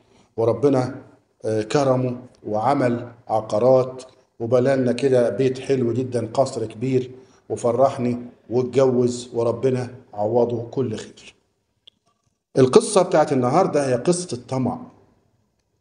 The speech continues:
وقصة عوض ربنا سبحانه وتعالى للست دي وابنها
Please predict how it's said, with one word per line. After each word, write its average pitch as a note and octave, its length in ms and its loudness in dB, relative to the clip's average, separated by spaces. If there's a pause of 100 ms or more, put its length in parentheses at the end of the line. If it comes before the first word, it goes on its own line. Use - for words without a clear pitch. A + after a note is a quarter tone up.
(240)
وقصة B2+ 680 2
عوض B2+ 380 4
ربنا A2+ 320 0
سبحانه A#2 460 -2
وتعالى G2 520 -4 (240)
للست A#2 400 -4
دي A2 120 -2
وابنها G2+ 460 -6